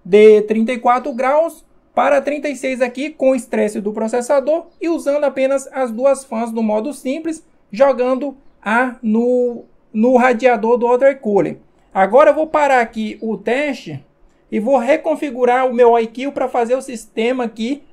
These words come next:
de push and pull, pra gente fazer o teste no sistema push and pull também, pra gente ver aí o resultado. Mas percebe aí que ele tá ali perto, o líquido, aqui ele tá medindo a temperatura do líquido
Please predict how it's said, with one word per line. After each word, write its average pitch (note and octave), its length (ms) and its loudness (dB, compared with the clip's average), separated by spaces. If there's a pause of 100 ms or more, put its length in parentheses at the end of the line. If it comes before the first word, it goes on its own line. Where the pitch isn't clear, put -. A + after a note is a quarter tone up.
de A#3 140 -4
push B3 280 -6
and D4 160 -8
pull, A3+ 220 -2
pra A3 140 -4
gente B3+ 240 -8
fazer C4 380 -2
o D4 100 -2
teste B3+ 400 -2
no A#3+ 140 -10
sistema A#3 360 -4
push A#3 260 -8
and A#3+ 120 -8
pull A#3+ 140 -10
também, C4+ 420 0 (340)
pra A3+ 140 0
gente C#4 320 -4
ver A#3+ 140 4
aí B3 180 2
o - 20 -6
resultado. B3+ 640 -2
Mas G3+ 160 -4
percebe A#3 540 -4
aí A#3+ 80 -10
que B3+ 60 -10
ele B3 160 -8
tá A3+ 160 -2
ali G#3+ 280 -2 (480)
perto, B3 580 -2
o A3+ 160 2
líquido, D4 520 -4 (140)
aqui A3 480 -2
ele A3 100 -2
tá C4 140 0
medindo B3+ 400 -2
a C4 60 -2
temperatura B3 680 0
do A#3+ 160 -4
líquido C4+ 480 -6